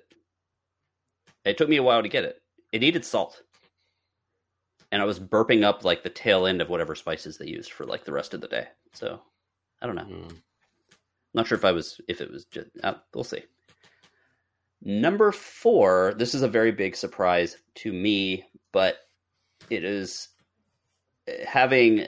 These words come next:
Speaker 1: si-, that six-year-old that you just heard review stuff, uh, Lil Nas, Lil Nas X, actually, uh, had a song called Old Town Road, which I thought my kid was just ran-, like, saying random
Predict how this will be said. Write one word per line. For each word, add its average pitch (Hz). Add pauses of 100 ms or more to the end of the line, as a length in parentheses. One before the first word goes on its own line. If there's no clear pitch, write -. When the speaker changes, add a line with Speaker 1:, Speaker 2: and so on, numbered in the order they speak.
(140)
Speaker 1:
si-, -
that 98
six-year-old 98
that -
you 90
just 87
heard 85
review 85
stuff, 85 (340)
uh, 82
Lil 117
Nas, 87 (1000)
Lil 143
Nas 131
X, -
actually, 80 (580)
uh, 98 (440)
had 123
a 123
song 120
called 113
Old 104
Town 98
Road, 85
which 90 (720)
I 117 (140)
thought 117
my 110
kid 98
was 92
just - (360)
ran-, 87
like, 80 (340)
saying 95
random 85